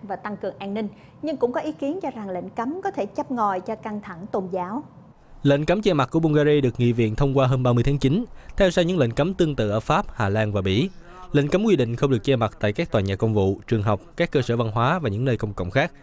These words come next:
Speaker 2: ngoại trừ có bệnh hoặc do yêu cầu chuyên môn. Những ai vi phạm lệnh cấm sẽ bị phạt tiền một ngàn năm trăm leva, tương đương tám trăm sáu mươi đô la Mỹ, và cắt giảm phúc lợi xã hội.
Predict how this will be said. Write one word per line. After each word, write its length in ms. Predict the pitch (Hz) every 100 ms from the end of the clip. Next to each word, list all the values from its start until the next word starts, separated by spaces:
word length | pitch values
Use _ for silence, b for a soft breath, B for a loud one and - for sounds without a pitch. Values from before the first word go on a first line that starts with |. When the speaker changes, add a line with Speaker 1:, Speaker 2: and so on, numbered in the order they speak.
| B -
Speaker 2:
ngoại 120 | 143
trừ 160 | 143 147
có 120 | 175
bệnh 180 | 156 110
hoặc 140 | 113 107
do 120 | 135
yêu 120 | 127 123
cầu 180 | 104
chuyên 200 | 92 113
môn. 140 | 117 120 - B B B -
Những 100 | 180
ai 120 | 185
vi 100 | 175
phạm 180 | 156 123
lệnh 200 | 113 117
cấm 200 | 135 -
sẽ 120 | -
bị 120 | 127
phạt 240 | 113 110 -
tiền 180 | 113
một 140 | 107 101
ngàn 220 | 110 110
năm 140 | 127
trăm 180 | 123 123
leva, 280 | 117 113 120 - b b
tương 140 | 180
đương 180 | 170 160
tám 200 | 151 165
trăm 160 | 180 131
sáu 180 | - 160
mươi 120 | 160
đô 100 | 123
la 120 | 120
Mỹ, 300 | 107 101 147 -
và 100 | 107
cắt 180 | 170 -
giảm 200 | 110 95
phúc 140 | 180
lợi 140 | 117 95
xã 140 | 123
hội. 240 | 107 95